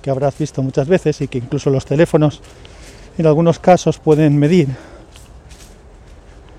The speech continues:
Y en algún momento el monitor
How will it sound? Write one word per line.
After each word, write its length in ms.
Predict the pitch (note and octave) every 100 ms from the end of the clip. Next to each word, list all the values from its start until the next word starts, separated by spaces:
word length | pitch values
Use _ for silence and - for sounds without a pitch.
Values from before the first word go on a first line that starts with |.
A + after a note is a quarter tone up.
| - - - - -
Y 380 | A3 A3 G3+ D3+
en 160 | G3+ F3+
algún 240 | F3+ A#3
momento 360 | C#4 C4+ B3+ F3+
el 80 | F3
monitor 580 | C#3+ C#3 B2 G3+ D#3